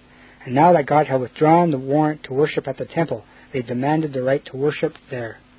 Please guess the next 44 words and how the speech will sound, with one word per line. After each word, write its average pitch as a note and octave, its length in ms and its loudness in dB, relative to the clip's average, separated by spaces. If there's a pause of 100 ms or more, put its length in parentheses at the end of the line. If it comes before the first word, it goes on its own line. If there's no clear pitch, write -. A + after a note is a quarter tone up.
(640)
"You D3 120 -4
do D#3 140 2
always," D#3+ 480 6 (240)
said B2+ 140 -6
the B2+ 60 -10
glorious C#3 340 0
servant C#3+ 360 2
of A#2+ 120 -12
Jesus, C#3+ 320 -4 (260)
"resist C#3+ 300 2 (140)
the C3+ 80 -8
Holy C#3 240 0
Ghost." A#2+ 380 -12 (1080)
For C3 100 -8
this F3 180 2 (100)
sin D#3 240 2
by C3+ 160 -4
which C#3 320 -4
they C3 120 -4
endorsed C#3+ 440 2
their C3 120 0
rejection C3+ 460 -4
of B2 100 -4
their C3+ 120 0
Messiah C#3+ 500 2
and B2 140 -10
Savior, A#2+ 440 0 (320)
their B2 120 -4
church F3 240 0 (100)
state D3 300 0
and C3 120 -6
national C#3+ 360 -2
polity C3+ 560 0
was B2 100 -10
demolished, C3 580 0 (220)
and A#2+ 260 -12
they, D3+ 340 4 (280)
after - 180 -8
the C3 80 -6
experience E3 520 0
of B2 80 -2
an B2 100 -4
unparalleled D3+ 680 4
tribulation, C#3 640 -2